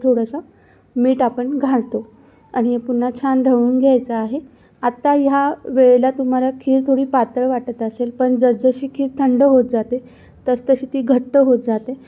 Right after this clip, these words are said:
म्हणून खिरीची कन्सिस्टन्सी जी आहे ती थोडीशी पातळच ठेवायची, म्हणजे जेणेकरून, अ, जेव्हा भात हा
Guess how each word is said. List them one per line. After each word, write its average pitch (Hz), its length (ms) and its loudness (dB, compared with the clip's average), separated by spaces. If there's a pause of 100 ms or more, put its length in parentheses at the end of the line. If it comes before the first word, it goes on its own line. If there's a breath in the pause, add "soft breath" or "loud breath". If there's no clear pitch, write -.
(220 loud breath)
म्हणून 254 340 2
खिरीची 262 340 -2
कन्सिस्टन्सी 262 840 -4
जी 262 140 -2
आहे 240 300 -2
ती 240 140 -10
थोडीशी 269 520 -4 (520 loud breath)
पातळच 262 560 0
ठेवायची, 233 480 -2
म्हणजे 254 320 0
जेणेकरून, 254 680 0
अ, 240 320 -2 (320)
जेव्हा 254 220 2
भात 254 340 -2
हा 269 60 0